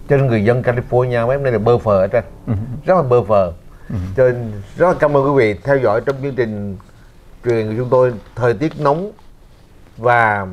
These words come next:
Speaker 1: câu chuyện cũng rất là nóng. <laughs> À,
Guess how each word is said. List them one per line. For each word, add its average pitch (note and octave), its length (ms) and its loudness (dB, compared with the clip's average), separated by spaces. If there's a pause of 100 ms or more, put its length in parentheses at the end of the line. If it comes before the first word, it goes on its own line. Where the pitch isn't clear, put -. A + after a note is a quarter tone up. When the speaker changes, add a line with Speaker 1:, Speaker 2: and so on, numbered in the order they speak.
(1200)
Speaker 1:
câu D#3+ 240 2
chuyện A2 140 -4
cũng A2 100 -8
rất C3+ 80 0
là C3 80 -6
nóng. A2 200 -8 (960)
<laughs> B2 60 -2 (420)
À, B2 260 -2